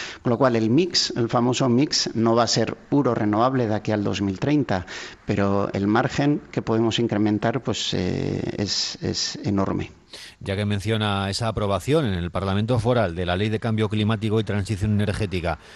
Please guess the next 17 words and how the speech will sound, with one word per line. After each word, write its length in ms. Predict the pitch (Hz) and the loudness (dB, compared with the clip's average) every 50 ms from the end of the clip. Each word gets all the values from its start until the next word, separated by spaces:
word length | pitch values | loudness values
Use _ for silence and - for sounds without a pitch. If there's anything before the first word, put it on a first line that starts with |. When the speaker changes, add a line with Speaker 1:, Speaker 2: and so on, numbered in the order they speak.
| - - - | -20 -18 -8
Speaker 2:
yo 160 | 95 95 110 | -4 -2 -2
subrayaría 760 | 104 - - 120 117 117 120 113 117 117 113 120 123 131 120 110 | 0 0 0 2 2 4 4 4 4 4 4 4 4 4 4 4
una 220 | 104 104 101 95 | 4 2 0 0
circunstancia, 840 | - - 101 95 - 98 92 87 - - 123 123 110 - 98 90 82 | 0 -2 -2 -2 -2 -2 -4 -2 -2 -2 -2 -2 -2 -4 -4 -4 -2
señor 220 | - 101 98 92 | -2 -2 -2 0
Irujo, 320 | 92 92 123 123 - 95 90 | 0 0 -2 -2 -2 -4 -4
la 100 | 87 85 | -4 -4
subrayo 420 | - - 98 95 107 110 113 117 | -4 -4 -2 0 0 2 2 0
por, 460 | 104 101 95 98 95 92 90 92 90 | 2 2 2 2 4 4 4 2 0
eh, 240 | 98 95 101 98 95 | 0 -2 -2 -4 -4
poco 280 | 82 - 117 101 113 113 | -2 -2 -2 0 2 2
habitual. 480 | 101 98 98 - 107 123 127 113 87 - - - - - - - - _ | 2 2 0 0 0 0 2 0 -2 -6 -12 -20 -20 -20 -20 -20 -16 _
Aprobada 640 | - 104 110 - 101 101 101 110 120 120 120 120 120 | -6 -6 -4 -4 -2 0 2 2 4 4 4 4 4
esa 180 | 117 - 120 | 4 2 2
ley 260 | 113 120 131 143 147 - - _ _ _ _ _ _ _ - | 2 2 2 0 -2 -4 -14 _ _ _ _ _ _ _ 0
por 220 | - 127 120 120 | 2 4 4 4
unanimidad. 800 | 117 110 104 95 92 90 92 90 85 85 85 92 120 156 127 | 4 2 2 0 0 0 0 0 -2 0 0 0 2 0 0